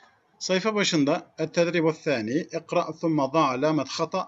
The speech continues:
bi canibil cümletil muhtelifeti fi kulli mecmu'a" talimatını görüyoruz. Ne söyleniyor burada? Anlamaya çalışalım. Her bir grupta farklı olan cümlenin yanına çarpı işareti koy.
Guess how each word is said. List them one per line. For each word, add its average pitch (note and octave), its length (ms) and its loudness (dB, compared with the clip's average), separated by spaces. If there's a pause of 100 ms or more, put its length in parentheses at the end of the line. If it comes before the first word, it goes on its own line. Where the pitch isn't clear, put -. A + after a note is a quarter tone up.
(140)
bi C3+ 140 -4
canibil C#3+ 460 2
cümletil C#3+ 440 0
muhtelifeti D#3 680 -4
fi D#3+ 180 -4
kulli D#3 260 -2
mecmu'a" B2+ 680 -2
talimatını C#3 680 2
görüyoruz. A2+ 600 -8 (600)
Ne G3 80 2
söyleniyor E3+ 500 6
burada? B2+ 180 -2
Anlamaya D3 340 4
çalışalım. A#2+ 580 -6
Her F#3 260 2
bir F3+ 80 2
grupta C3+ 440 -4
farklı D3 380 -4
olan D#3+ 200 2
cümlenin B2 440 0
yanına D3 320 0
çarpı D#3 260 -2
işareti A#2 400 -6
koy. F#2+ 280 -14